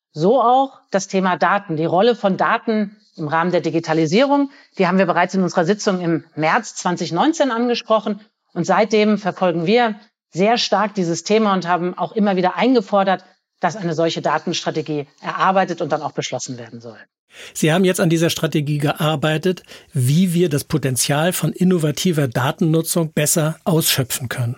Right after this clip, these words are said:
Speaker 2: So ähnlich heißt es im Arbeitsauftrag an den Digitalrat.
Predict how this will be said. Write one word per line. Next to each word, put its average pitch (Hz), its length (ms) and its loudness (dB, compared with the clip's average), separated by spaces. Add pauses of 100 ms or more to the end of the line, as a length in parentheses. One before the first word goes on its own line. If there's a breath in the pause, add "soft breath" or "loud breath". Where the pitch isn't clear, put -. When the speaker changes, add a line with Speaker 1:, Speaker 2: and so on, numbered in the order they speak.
(120)
Speaker 2:
So - 140 -2
ähnlich 165 320 2
heißt 143 160 0
es 147 140 -4
im 175 80 -2
Arbeitsauftrag 147 800 -2
an 151 80 2
den 135 120 2
Digitalrat. 123 760 -2